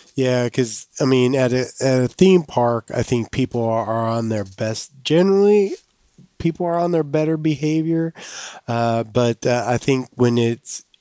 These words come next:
when it comes to flying, I think, uh, you know,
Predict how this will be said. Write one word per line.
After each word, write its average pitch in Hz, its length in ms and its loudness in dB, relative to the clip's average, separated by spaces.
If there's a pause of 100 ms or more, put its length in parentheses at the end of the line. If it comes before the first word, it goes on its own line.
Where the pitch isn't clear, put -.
(380)
when 131 200 0
it 117 80 -4
comes 127 260 -4
to 107 80 -4
flying, 117 580 -2
I 107 80 0
think, 110 360 -4 (840)
uh, 101 400 -4
you 113 140 -2
know, 110 260 -4